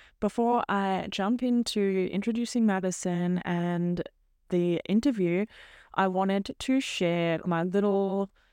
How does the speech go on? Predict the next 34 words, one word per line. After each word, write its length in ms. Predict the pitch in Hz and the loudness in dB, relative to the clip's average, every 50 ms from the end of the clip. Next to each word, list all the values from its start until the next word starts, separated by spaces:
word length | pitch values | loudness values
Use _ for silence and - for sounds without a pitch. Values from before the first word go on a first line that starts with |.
| _ _ _ _ _ - | _ _ _ _ _ -12
like, 560 | - 175 170 165 160 165 170 - - - _ _ _ _ - | -8 -6 -4 -2 -2 -4 -4 -6 -10 -20 _ _ _ _ -8
pep 300 | - - 220 208 196 - | -2 -2 -2 -2 -2 -6
talk, 500 | - - 208 202 202 202 202 190 185 - _ _ _ _ - | -4 -2 0 4 4 4 4 4 2 -2 _ _ _ _ -2
words 240 | 202 202 202 196 | 0 2 2 2
of 160 | 208 202 202 175 | 0 -2 -2 0
wisdom 680 | 175 180 175 165 - - 180 175 170 170 170 170 - - _ _ _ _ - | 0 0 -2 -2 -4 -4 -2 0 0 0 0 -2 -4 -6 _ _ _ _ -14
for 340 | - - 190 175 170 165 135 | -8 -4 0 0 0 0 0
this 240 | - 180 - - | 0 -2 -2 -2
week. 400 | - 147 117 220 320 359 294 - - - - - - - - _ | -2 -2 2 2 4 2 2 0 -6 -20 -20 -20 -20 -20 -20 _
So 540 | - - 240 220 220 220 220 214 208 196 - - _ _ _ _ _ - | -4 0 2 4 4 4 4 4 2 2 0 -2 _ _ _ _ _ -8
this 760 | 185 180 180 214 226 247 233 - - - - - - - - - _ _ _ _ - | -6 -2 2 2 2 2 2 -2 -8 -10 -10 -10 -12 -12 -14 -16 _ _ _ _ -4
comes 260 | - 240 233 233 233 | 0 2 4 2 2
from 200 | - - 277 269 | 2 2 2 2
something 260 | 262 - 214 185 202 202 | 4 2 2 2 2 0
that 80 | 175 | -2
happened 460 | 185 180 185 180 - 190 180 180 185 | -2 -4 -4 -4 -4 -2 -2 -2 -2
to 60 | 165 180 | -2 -2
me. 240 | 175 170 175 175 - | -2 0 0 -2 -2
I 140 | - 175 180 | -2 -2 -2
went 300 | 185 190 196 196 196 - - - | 0 0 0 -2 -2 -4 -6 -4
to 500 | - 240 247 262 254 254 262 254 254 247 - - - - - - _ - | 0 0 2 2 0 0 0 0 -2 -2 -4 -8 -20 -20 -20 -16 _ -4
a 480 | 196 196 190 190 185 185 180 180 180 165 - - | -2 0 0 0 0 2 2 2 0 0 -2 -2
reformer 440 | 185 185 - - 190 180 185 196 | -4 -4 -2 -2 -4 -2 -2 -2
Pilates 420 | - - 196 170 165 170 170 170 - | -2 -2 0 0 0 0 -2 -4 -4
class 320 | - 190 151 170 170 - | -4 -4 -2 -4 -4 -8
for 140 | - - - | -10 -6 -4
the 100 | 180 180 | -2 -2
first 320 | - - 165 170 170 - | -2 -2 -4 -4 -4 -6
time 220 | - 160 151 156 143 | -6 -6 -6 -6 -6
this 200 | - 160 - - | -6 -8 -8 -6
week, 320 | 160 156 - 247 311 311 | -6 -4 -2 0 0 0
which 220 | - 214 190 - - | 0 0 0 0 0
I 80 | 175 | -2
loved. 500 | 160 160 160 147 - - 117 - - - | 0 0 0 -2 -2 -2 -2 -4 -4 -8